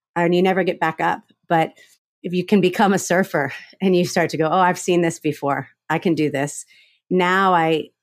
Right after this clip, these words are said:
I welcome the times of big grief because I, um,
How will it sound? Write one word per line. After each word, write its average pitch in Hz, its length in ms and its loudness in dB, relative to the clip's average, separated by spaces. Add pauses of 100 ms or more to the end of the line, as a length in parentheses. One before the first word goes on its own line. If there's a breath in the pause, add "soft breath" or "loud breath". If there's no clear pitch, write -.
I 175 120 2
welcome 165 500 0
the 151 100 0
times 151 360 -2
of 123 140 -8
big 139 160 -4
grief 143 360 -4
because 143 680 -4
I, 143 540 -2
um, 139 340 -10